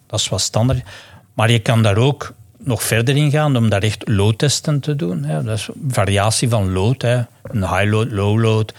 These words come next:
om te kijken wat dat, hoe de applicatie zich gedraagt. Maar je kan ook stresstesten doen. Dat is eigenlijk de limieten van je applicatie opstu-, en zoeken en kijken waar het kapot gaat.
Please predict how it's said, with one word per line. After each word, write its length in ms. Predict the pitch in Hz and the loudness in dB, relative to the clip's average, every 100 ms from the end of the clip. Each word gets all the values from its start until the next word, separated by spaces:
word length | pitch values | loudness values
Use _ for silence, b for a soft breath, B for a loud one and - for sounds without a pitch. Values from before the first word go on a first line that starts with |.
| B | B
om 140 | - 95 | -6 -2
te 80 | 98 | -2
kijken 360 | - 110 110 | 0 0 0
wat 120 | 104 | -2
dat, 260 | 104 101 113 - - | 0 -2 -4 -10 -4
hoe 140 | 120 | 0
de 60 | 101 | 0
applicatie 720 | 98 95 - 110 117 - 107 | -2 -6 -4 -2 -2 -4 -4
zich 140 | 101 - - | -6 -8 -20
gedraagt. 540 | - 98 87 92 139 B B B B - | -10 -8 -4 -4 -4 B B B B 0
Maar 140 | 123 | 2
je 100 | 117 | 2
kan 180 | 120 117 | 2 2
ook 160 | 139 | 0
stresstesten 960 | - - 131 135 - 147 - - 120 113 | -2 -4 -2 -2 -2 -2 -2 -4 -4 -4
doen. 200 | 120 131 | -6 -6
Dat 120 | 113 | -2
is 60 | 110 | 0
eigenlijk 320 | 110 104 101 | 0 0 2
de 80 | 101 | 2
limieten 340 | 101 117 160 | 4 2 2
van 160 | 139 127 | 0 2
je 120 | 110 | 0
applicatie 640 | 104 101 101 104 127 - | -2 -6 -4 -2 -2 -2
opstu-, 480 | 135 - - 143 143 | -6 -6 -6 -6 -4
en 200 | - 120 | -4 -2
zoeken 280 | 110 139 - | -2 -2 -4
en 240 | 110 107 - | -4 -4 -4
kijken 380 | 110 120 - 175 B - | -2 -2 -2 -6 B -12
waar 540 | 113 104 113 147 - b b b _ _ | -4 -2 0 -2 -4 b b b _ _
het 160 | 113 - | -12 -6
kapot 380 | 104 - - | -8 -6 -10
gaat. 300 | - 135 117 | -8 -8 -8